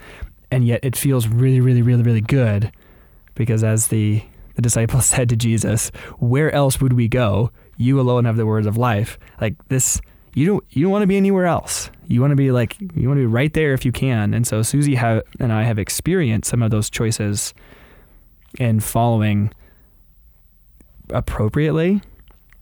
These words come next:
when the Holy Spirit was calling us in something else. So now we know w-, what it's like when that call isn't there. And that's actually super helpful because,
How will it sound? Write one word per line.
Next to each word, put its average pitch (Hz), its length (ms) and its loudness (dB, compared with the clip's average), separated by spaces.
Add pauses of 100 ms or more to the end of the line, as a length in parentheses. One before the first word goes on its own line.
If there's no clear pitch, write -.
(460)
when 113 200 2
the 110 60 2
Holy 107 160 2
Spirit 107 180 -4
was 107 120 -2
calling 107 320 -2
us 107 140 -2
in 107 60 0
something 107 340 -2
else. 117 460 -2 (400)
So - 240 -2
now 139 240 2
we 151 200 2
know 131 540 2 (640)
w-, 110 500 -2
what 139 340 0
it's 131 220 -2
like 131 480 -4 (360)
when 123 180 0
that 120 180 -2
call 147 240 0
isn't 190 260 0
there. - 320 -10 (560)
And 127 140 0
that's 175 160 0
actually 156 200 -2
super 127 220 -2
helpful 127 340 0
because, 113 460 -2